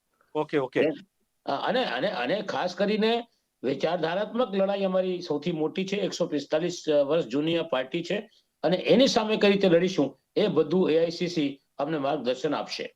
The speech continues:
Speaker 1: ચલો, જયવંતભાઈ, અ, ઘણી બધી, અ, ચૂંટણીઓ આપે જોઈ છે, ઘણા બધા અધિવેશન પણ આપે, અ, જોયા છે, અલગ અલગ રાજ્યોમાં થતા હોય છે. શું લાગે છે કે, અ, કોંગ્રેસને આ અધિવેશનથી કેટલો ફાયદો થઈ શકે, કેટલું બળ મળી શકે? અને બીજું, કાર્યકર્તાઓ જે રિચાર્જ થવાની ક્યાંક જરૂર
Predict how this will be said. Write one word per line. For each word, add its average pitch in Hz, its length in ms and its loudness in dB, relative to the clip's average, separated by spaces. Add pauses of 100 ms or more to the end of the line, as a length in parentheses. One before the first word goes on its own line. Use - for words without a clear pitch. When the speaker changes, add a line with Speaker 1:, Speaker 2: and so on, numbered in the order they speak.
(100)
Speaker 1:
ચલો, 233 200 6
જયવંતભાઈ, 233 520 6
અ, 180 220 2
ઘણી 160 280 -4
બધી, 214 340 -4
અ, 170 420 4
ચૂંટણીઓ 185 460 -6
આપે 185 280 4
જોઈ 170 200 -2
છે, 175 160 -4
ઘણા 160 200 -4
બધા 170 160 2
અધિવેશન 165 520 -2
પણ 170 160 -2
આપે, 170 360 2
અ, 143 300 0
જોયા 156 300 4
છે, 160 120 -4
અલગ 156 260 0
અલગ 156 260 -4
રાજ્યોમાં 147 480 -2
થતા 139 240 0
હોય 156 160 6
છે. 147 200 -4 (440)
શું 285 200 -4
લાગે 202 260 6
છે 220 140 2
કે, 226 300 4
અ, 165 300 2
કોંગ્રેસને 208 960 -2
આ 185 200 2
અધિવેશનથી 175 540 -2
કેટલો 170 280 2
ફાયદો 160 320 4
થઈ 165 140 4
શકે, 165 300 0
કેટલું 160 320 -2
બળ 156 180 6
મળી 165 200 2
શકે? 165 340 4 (400)
અને 165 140 0
બીજું, 175 300 -4
કાર્યકર્તાઓ 175 720 -2
જે 160 140 6
રિચાર્જ 156 360 4
થવાની 135 340 -2
ક્યાંક 123 240 -4
જરૂર 120 260 -4